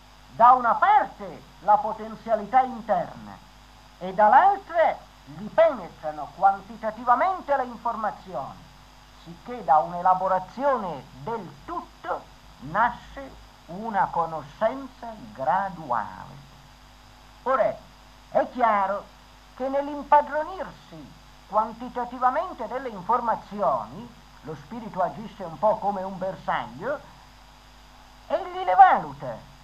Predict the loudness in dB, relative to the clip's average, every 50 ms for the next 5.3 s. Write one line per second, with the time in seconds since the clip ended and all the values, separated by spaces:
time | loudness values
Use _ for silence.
0 | -20 -20 -20 -20 -20 -20 -20 -20 -20 -20 -20 -20 -20 -20 -20 -10 -6 -4 -2 0
1 | 2 4 6 8 8 8 8 4 -2 0 4 6 6 8 6 6 4 2 -4 -8
2 | -4 -2 -2 -2 -2 -4 -8 -6 -4 -2 -2 -2 -2 -2 -6 -8 -10 -10 -10 -10
3 | -8 -8 -8 -10 -12 -14 -16 -14 -10 -4 -2 0 0 0 0 -4 -8 -14 -12 -10
4 | -6 -4 -4 -6 -4 -2 -2 -2 -2 -2 -6 -12 -16 -16 -16 -18 -18 -16 -14 -12
5 | -12 -12 -14 -14 -16 -18